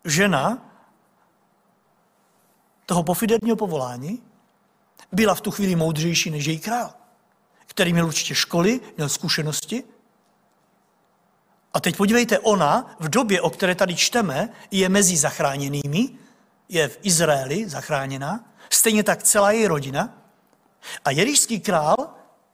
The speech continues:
odškrtnutý jako mrtvý. Stejně tak celý jeho národ, který vydal na smrt. Stejně tak král Ajsky.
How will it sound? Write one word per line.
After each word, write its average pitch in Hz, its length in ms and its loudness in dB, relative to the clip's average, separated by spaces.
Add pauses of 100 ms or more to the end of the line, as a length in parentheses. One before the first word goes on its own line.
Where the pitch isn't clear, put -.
(180)
odškrtnutý 196 640 -4
jako 196 560 0 (960)
mrtvý. - 260 -8 (520)
Stejně 196 280 2
tak 196 340 0
celý 190 340 2
jeho 214 140 2
národ, 175 460 0 (420)
který 147 260 -4
vydal 160 300 0
na 147 60 -2
smrt. - 460 -10 (4000)
Stejně 147 320 0
tak 165 220 -2
král 170 240 2
Ajsky. - 520 0